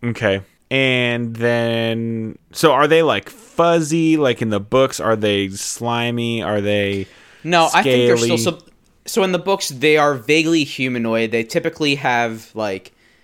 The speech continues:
Speaker 1: Two
Speaker 2: you know,
Speaker 1: arms,
Speaker 2: they have
Speaker 1: two
Speaker 2: kind
Speaker 1: legs.
Speaker 2: of, they have two arms, two legs. They have vaguely human feet. Like, they have toes and stuff instead of,
Speaker 1: Mm-hmm.
Speaker 2: like, hooves.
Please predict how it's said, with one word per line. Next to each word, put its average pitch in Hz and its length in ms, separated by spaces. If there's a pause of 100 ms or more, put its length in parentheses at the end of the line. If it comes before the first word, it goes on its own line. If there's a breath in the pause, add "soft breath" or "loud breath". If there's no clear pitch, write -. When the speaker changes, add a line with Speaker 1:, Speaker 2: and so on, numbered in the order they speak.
(360 soft breath)
Speaker 1:
Two 135 100
Speaker 2:
you 131 60
know, 120 60
Speaker 1:
arms, 117 100
Speaker 2:
they 143 80
have 151 160
Speaker 1:
two 110 40
Speaker 2:
kind 143 200
Speaker 1:
legs. 117 280
Speaker 2:
of, - 320
they 160 100
have 156 120
two 185 160
arms, 165 200
two 156 140
legs. 127 320
They 139 120
have 151 180
vaguely 139 580
human 131 400
feet. 123 340
Like, 113 200
they 120 120
have 117 160
toes 120 440
and 131 100
stuff 135 300
instead 107 240
of, 107 60
Speaker 1:
Mm-hmm. 101 80
Speaker 2:
like, 101 140
hooves. 117 460